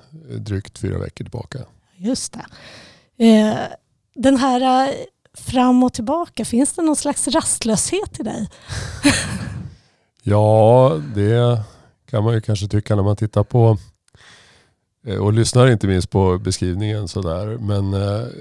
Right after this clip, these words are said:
Speaker 1: jag upplever väl ändå att, eh, det har styrts lite av intresse hela tiden och att, eh, i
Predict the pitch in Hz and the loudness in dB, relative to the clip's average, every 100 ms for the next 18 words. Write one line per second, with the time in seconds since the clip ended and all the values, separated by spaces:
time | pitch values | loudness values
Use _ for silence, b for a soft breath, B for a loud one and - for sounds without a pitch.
0 | - - 117 110 113 131 117 110 104 104 | -20 -12 -4 0 0 0 -2 -2 -2 -2
1 | 101 98 95 - _ - 120 131 - - | -2 -2 -2 -4 _ -14 -10 -8 -8 -10
2 | - 110 92 101 101 95 - _ _ _ | -12 -8 -4 -2 -4 -6 -12 _ _ _
3 | b b b b - 113 113 107 - 104 | b b b b 0 6 6 4 0 0
4 | 98 90 90 87 90 - 98 101 107 107 | 2 2 0 -2 -2 -2 -4 -6 -8 -10
5 | 110 92 95 95 - - 101 98 98 104 | -8 -6 -4 -6 -8 -8 -6 -4 -6 -6
6 | 110 113 120 - | -8 -8 -10 -8